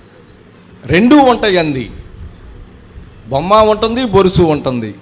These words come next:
జీవితం అంటేనే కష్ట సుఖాలమన్న మయూరా అంది. అనుకుందాం మనం కూడా, అయిపోయింది. ఆ, చింతకాయ పచ్చడి ఉందనుకోండి, చింతకాయలు ఉన్నాయి. ఆ చింతకాయలు డైరెక్ట్గా మనం తినడానికి యోగ్యంగా ఉంటాయా?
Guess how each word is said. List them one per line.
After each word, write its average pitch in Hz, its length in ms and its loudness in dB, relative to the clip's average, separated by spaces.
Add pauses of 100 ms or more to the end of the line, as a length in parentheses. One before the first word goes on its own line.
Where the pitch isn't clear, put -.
(500)
జీవితం 233 420 0
అంటేనే 214 340 2
కష్ట 190 300 -4
సుఖాలమన్న 180 640 0
మయూరా 202 480 2
అంది. 139 360 -2 (1400)
అనుకుందాం 247 500 2
మనం 220 280 2
కూడా, 160 460 2 (220)
అయిపోయింది. 120 380 -10 (220)
ఆ, 131 200 -2 (480)
చింతకాయ 175 280 2
పచ్చడి 208 340 -2
ఉందనుకోండి, 208 540 0
చింతకాయలు 202 440 2
ఉన్నాయి. 165 420 -2 (840)
ఆ 139 60 -4 (100)
చింతకాయలు 240 340 4
డైరెక్ట్గా 240 480 4
మనం 214 240 0
తినడానికి 220 560 0
యోగ్యంగా 226 440 2
ఉంటాయా? 190 640 2